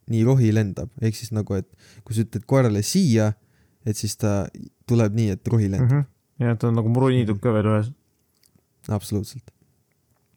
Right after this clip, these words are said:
Speaker 1: „Siis võin temaga teha mida iganes“, mis on väga nagu borderline veits nagu
Speaker 2: Creepy.
Speaker 1: imelik. Veits creepy, jah, et kui põhimõtteliselt, kui sa ütled koerale siia, siis sa peale seda,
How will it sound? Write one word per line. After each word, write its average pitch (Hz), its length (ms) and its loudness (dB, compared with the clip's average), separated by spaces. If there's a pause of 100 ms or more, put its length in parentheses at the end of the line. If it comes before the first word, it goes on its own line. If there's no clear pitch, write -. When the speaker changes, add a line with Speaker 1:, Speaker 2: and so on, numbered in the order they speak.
(240)
Speaker 1:
„Siis 175 420 0
võin 110 340 0
temaga 113 400 2
teha 135 260 2
mida 120 260 2
iganes“, - 460 -4 (440)
mis - 160 -6
on 98 80 -4
väga 101 280 0 (800)
nagu 95 380 -8 (720)
borderline 107 640 2
veits 107 300 -2
nagu 104 840 -2 (220)
Speaker 2:
Creepy. 113 120 4
Speaker 1:
imelik. 98 320 -2 (1200)
Veits 117 180 0
creepy, 110 360 -2
jah, 101 180 0
et 95 100 -6
kui 113 300 2
põhimõtteliselt, 113 640 0
kui 117 120 0
sa 117 120 2
ütled 117 340 2
koerale 123 400 2
siia, 117 500 4
siis 107 220 -4
sa 117 80 -4
peale 113 240 2
seda, 107 400 -2